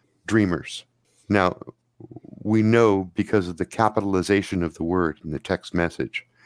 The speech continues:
that they didn't simply mean normal users of the Dream Deck software. The word dreamers was capitalized. Reggie's one of them. And whatever they are,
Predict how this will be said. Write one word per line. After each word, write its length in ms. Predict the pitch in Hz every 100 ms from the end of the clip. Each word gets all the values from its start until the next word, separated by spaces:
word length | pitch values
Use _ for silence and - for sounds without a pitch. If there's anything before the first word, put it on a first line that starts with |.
| - - - _ -
that 120 | 92
they 120 | 101
didn't 300 | 117 113 -
simply 360 | - 95 - 92
mean 400 | 92 87 82 - _ _ _ _ _
normal 460 | 92 95 101 98 95
users 400 | 90 92 87 85
of 120 | 87
the 80 | 82
Dream 280 | 80 87 80
Deck 220 | 82 -
software. 580 | - 82 80 - 65 - _ _ _ _
The 80 | 98
word 260 | 104 123 95
dreamers 480 | 107 113 98 87 90
was 120 | -
capitalized. 920 | - 104 - 82 80 76 71 - - _ _ _ _
Reggie's 460 | 90 123 110 95 87
one 240 | 95 117
of 160 | 95 -
them. 180 | 71 64 _ _ _ _ _ _ - - _ _ _
And 160 | 82 85
whatever 240 | 107 139
they 140 | 110 101
are, 480 | 107 82 - 82